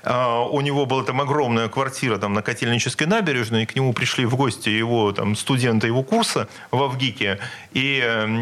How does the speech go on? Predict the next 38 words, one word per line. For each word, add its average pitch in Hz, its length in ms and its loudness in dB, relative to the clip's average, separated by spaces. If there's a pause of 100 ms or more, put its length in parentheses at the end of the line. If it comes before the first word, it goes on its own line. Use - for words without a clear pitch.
значит, 120 200 0
посмотрел, 147 420 0
сказал, 131 300 0
говорит, 110 280 -2
"Да, 196 300 0
говорит, 165 340 -2 (100)
э, 127 720 2
тут 196 220 0
уже 151 680 0 (280)
почти 160 320 0
коммунизм". 160 760 2 (140)
Ну, - 240 0
собственно, 113 460 -2 (400)
он 139 200 0
говорит, 139 320 0
а 135 220 0
это 143 140 -2
было 139 180 0
как - 160 -4
раз 147 140 0
в - 80 -12
период, 139 380 2
когда 107 380 2
вот - 220 -6
советский 117 480 -2
народ 113 220 0
шел 113 200 -2
к - 40 -8
коммунизму. 120 520 2 (1000)
И 151 180 4
тут 160 180 0
знаменитый 160 280 2
режиссер 156 260 2
ответил, 135 540 0
говорит, 104 160 0
"Ты - 80 -2
понимаешь, 170 580 0
говорит, 104 260 -2